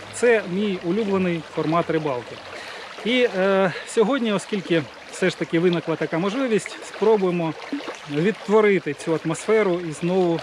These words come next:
спіймати нашого невеличкого міського головня.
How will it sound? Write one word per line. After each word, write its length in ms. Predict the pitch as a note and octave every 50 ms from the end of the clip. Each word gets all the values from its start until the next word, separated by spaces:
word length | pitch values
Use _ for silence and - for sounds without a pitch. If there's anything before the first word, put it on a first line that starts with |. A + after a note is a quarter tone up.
| - -
спіймати 560 | - - - E3 D3+ D#3 E3 F3 F3 - E3 D3+
нашого 520 | D#3 D#3 D#3 - - D3+ C#3+ D#3 D3+ C3+ C#3+
невеличкого 640 | D#3 D#3 D3+ D3+ D#3 F3 F3 - - - D#3+ D#3 D3 B2+
міського 500 | C#3+ C#3+ - - - D#3+ D#3 D3+ C#3 B2+ - - C#3+ B2+
головня. 380 | D3 D3 D3 C#3+ C#3 C#3 B2